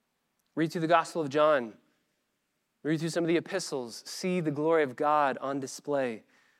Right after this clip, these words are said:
If we're gonna hear the word of God rightly, we need to submit our will to the Lord, intentionally cut out what dulls our senses, trust and cherish the truth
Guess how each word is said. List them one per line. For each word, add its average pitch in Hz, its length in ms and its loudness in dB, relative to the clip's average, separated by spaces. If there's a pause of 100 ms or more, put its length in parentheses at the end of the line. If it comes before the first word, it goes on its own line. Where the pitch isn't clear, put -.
(800)
If - 60 -10
we're 151 80 -2
gonna 156 140 2
hear 156 200 4
the 151 100 2
word 143 180 4
of 127 80 -4
God 135 200 4
rightly, 131 300 2
we 131 80 0
need 127 140 -2
to 127 40 -6
submit 143 380 0
our 170 100 6
will 147 220 4
to 160 100 -2
the 139 80 -4
Lord, 127 260 2
intentionally 165 520 -2
cut 151 200 0
out 147 160 4
what 139 140 -2
dulls 135 240 -2
our 139 80 -2
senses, 117 460 -8
trust - 460 -2
and 147 140 -6
cherish 151 400 -2
the 135 120 -10
truth 160 340 -2